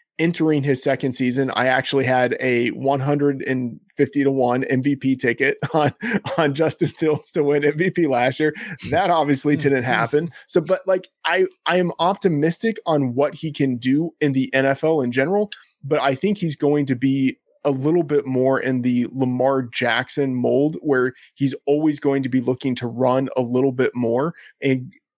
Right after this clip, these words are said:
Speaker 1: not going to be quite the pocket passer that I hoped he would be. And I think that's going to have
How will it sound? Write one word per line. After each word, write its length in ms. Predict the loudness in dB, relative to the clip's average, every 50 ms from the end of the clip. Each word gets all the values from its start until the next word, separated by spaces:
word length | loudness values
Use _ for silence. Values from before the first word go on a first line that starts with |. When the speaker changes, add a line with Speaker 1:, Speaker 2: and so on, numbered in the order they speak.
| _ _ -4
Speaker 1:
not 260 | -2 0 0 0 0
going 220 | 0 2 2 2
to 60 | 0
be 260 | 0 0 0 0 -2 -4
quite 520 | -10 -12 _ -2 0 0 0 0 -2 -2
the 80 | -4 -6
pocket 580 | -6 -6 -8 -2 0 0 0 0 -2 -4 -4 -2
passer 500 | 0 0 0 0 -2 -4 -6 -6 -6 -8 -10 -16 -20 _ _ -4
that 140 | -2 0 2
I 160 | 2 2 0
hoped 380 | -2 -4 -2 -2 -2 -2 -4 -6
he 180 | -4 -2 -2 -2
would 300 | 0 0 0 0 0 0
be. 200 | -2 -2 -2 -2
And 120 | -4 -4 -2 -2
I 140 | -2 0 0
think 200 | 0 -2 0 0
that's 200 | 0 0 -2 -2
going 260 | 0 0 0 2 2
to 80 | 0 0
have 300 | 0 0 0 0 -2